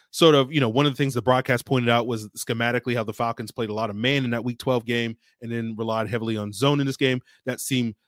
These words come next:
to be backed up by my charting of the defense. Um, I think some of that, the choice for that is owed to the injury to Cade Ellis early in the game that led, you know, the, the, the Falcons, once they put Andre Smith in the game,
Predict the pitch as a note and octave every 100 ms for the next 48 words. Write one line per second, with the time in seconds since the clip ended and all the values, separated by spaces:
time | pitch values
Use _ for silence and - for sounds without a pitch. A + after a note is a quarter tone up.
0 | _ A#2 A2 G2+ A2+ - A2 - G#2 G#2+
1 | C#3+ C#3 D3 B2 A#2+ A2+ G#2+ C3 F#3 D#3+
2 | C#3 C3+ - _ _ - B2 B2+ B2 B2+
3 | C3+ D#3+ C3+ E3 D#3 D3 C#3+ - B2 A2+
4 | D#3 C#3+ - - D#3+ D#3 C#3 C#3+ - _
5 | - B2 - C#3 C#3 - B2+ A#2 - _
6 | - B2+ D#3 D3 C#3 B2 C#3+ B2 B2 B2+
7 | - C3+ B2+ B2 A2+ G#2 B2 C3 C3 -
8 | _ A2 A2 B2 A#2+ A#2 B2 G#2 G2+ G#2+
9 | B2+ A2 _ - C3 B2 A#2 A#2 A2+ A#2
10 | A2+ A#2+ - A#2 A2 G#2+ F3 D#3 C#3+ C#3
11 | C3+